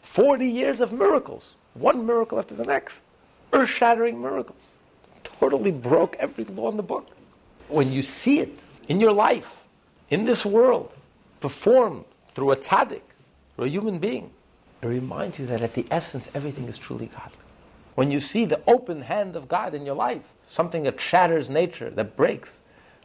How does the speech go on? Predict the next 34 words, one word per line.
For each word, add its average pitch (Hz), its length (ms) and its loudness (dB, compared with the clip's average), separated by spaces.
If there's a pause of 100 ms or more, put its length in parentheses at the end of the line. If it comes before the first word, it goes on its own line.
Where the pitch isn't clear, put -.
(100)
laws 135 220 0
of 131 80 -8
nature, 135 480 -4 (800)
you 123 80 -8
suddenly - 320 -6
realize, - 500 -4
suddenly, - 520 -6
it 110 100 -8
hits 160 200 0
home, - 400 0 (500)
the 147 100 -2
reality 165 520 4
of 147 120 -4
godliness, 170 460 -4
the 151 160 -2
infinite, 196 400 0 (720)
that 151 140 -8
everything 165 360 -6
is 131 140 -8
at - 140 -6
the - 120 -10
substance, - 560 -2
at 117 60 -8
the 117 140 -8
essence, 143 300 -4
everything 135 260 -6
is 123 80 -10
truly 139 280 -8
godly. 170 340 -8 (640)
And 117 100 -4
that's 135 140 2
like 143 100 -2
an 139 80 2
awakening 127 580 2